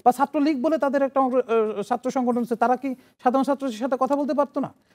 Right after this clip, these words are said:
তা না করে কিন্তু তারা সুস্পষ্ট বলেছে এটা দমন করা হবে, তাদের বিরু-, মানে যে কোনো মূল্যে, মানে প্রথমে এটা ছাত্রলীগ যথেষ্ট,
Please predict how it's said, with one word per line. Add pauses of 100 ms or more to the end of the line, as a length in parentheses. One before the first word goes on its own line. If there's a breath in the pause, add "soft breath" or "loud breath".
(120)
তা
না
করে
কিন্তু
তারা
সুস্পষ্ট
বলেছে
এটা (300 soft breath)
দমন
করা
হবে,
তাদের
বিরু-,
মানে (260 soft breath)
যে
কোনো
মূল্যে,
মানে
প্রথমে
এটা
ছাত্রলীগ
যথেষ্ট,